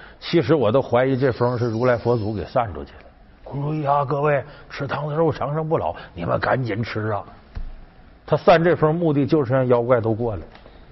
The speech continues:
可没人能证明。但是，是所有的妖怪都想吃唐僧肉吗？说那可不，哪个妖怪都想吃吗？你包括那些老妖怪，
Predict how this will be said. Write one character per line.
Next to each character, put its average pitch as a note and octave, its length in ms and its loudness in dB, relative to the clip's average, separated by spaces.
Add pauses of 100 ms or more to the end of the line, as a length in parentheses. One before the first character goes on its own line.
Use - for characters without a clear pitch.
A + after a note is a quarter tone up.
(320)
可 A3 80 4
没 G3+ 120 4
人 E4 200 4
能 C3+ 120 2
证 A#2 220 0
明。 C#2 80 -8 (920)
但 B3+ 200 8
是， F3 180 2 (320)
是 C4+ 240 0
所 G3 240 4
有 A3 240 8
的 D#3+ 80 2
妖 G3 180 8
怪 G3 160 6
都 G3+ 180 4
想 D#3+ 200 2
吃 E3+ 160 0
唐 D#3 180 2
僧 D3+ 100 0
肉 D#3+ 200 0
吗？ D3+ 80 -8 (160)
说 A3 120 2
那 E4 140 0
可 - 140 -2
不， F3 100 -4
哪 F2 240 0
个 C3 60 2
妖 A3 140 2
怪 A#3+ 140 4
都 F3+ 140 0
想 D3 160 0
吃 C3+ 200 -4
吗？ C3+ 120 -6 (560)
你 C#3+ 140 0
包 F#3 240 2
括 F#3+ 160 2
那 F3+ 120 2
些 F3 140 4
老 B2 220 2
妖 D3 160 4
怪， D#3 220 0